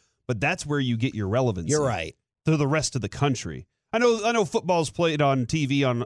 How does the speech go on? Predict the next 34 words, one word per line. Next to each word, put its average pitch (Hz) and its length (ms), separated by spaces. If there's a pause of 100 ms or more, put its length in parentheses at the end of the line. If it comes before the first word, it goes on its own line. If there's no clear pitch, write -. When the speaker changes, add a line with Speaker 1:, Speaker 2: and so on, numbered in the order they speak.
Speaker 1:
across 127 340
the - 80
country, 120 380
but 104 220 (200)
the 147 80
rest 165 300
of 151 40
the 127 60
country 143 380
gets 120 200
to 113 80
see - 180
you 120 180
do 123 260
your 113 120
thing. 139 280
Speaker 2:
It's - 160
the - 80
Speaker 1:
And 113 60
Speaker 2:
whole 139 80
Speaker 1:
here's 160 160
Speaker 2:
reason 226 400
people 226 260
still 208 260
know 190 140
who 170 160
David 143 480
Tyree 113 640
is, 73 480
is 123 200
because 120 460
of 98 120
the 104 100
postseason. 87 640